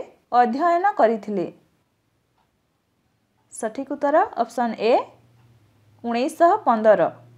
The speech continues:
ବୈକୁଣ୍ଠନାଥ ପଟ୍ଟନାୟକ କେଉଁ କଲେଜରେ ଅଧ୍ୟୟନ କଲାବେଳେ ଅନ୍ନଦାସଙ୍କର, କାଳିନ୍ଦୀ ଚରଣ, ଶରତ ଚନ୍ଦ୍ର ଓ ହରିହର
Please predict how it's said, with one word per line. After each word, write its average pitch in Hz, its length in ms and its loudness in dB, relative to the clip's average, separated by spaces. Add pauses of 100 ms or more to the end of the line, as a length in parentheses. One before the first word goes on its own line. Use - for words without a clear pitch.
(2500)
ବୈକୁଣ୍ଠନାଥ 370 960 4
ପଟ୍ଟନାୟକ 220 500 2 (460)
କେଉଁ 320 320 0
କଲେଜରେ 330 540 4
ଅଧ୍ୟୟନ 349 680 4
କଲାବେଳେ 240 640 2 (400)
ଅନ୍ନଦାସଙ୍କର, 330 880 2 (480)
କାଳିନ୍ଦୀ 339 420 2
ଚରଣ, 220 400 4 (340)
ଶରତ 277 500 0
ଚନ୍ଦ୍ର 220 420 -2 (500)
ଓ - 120 6
ହରିହର 339 500 4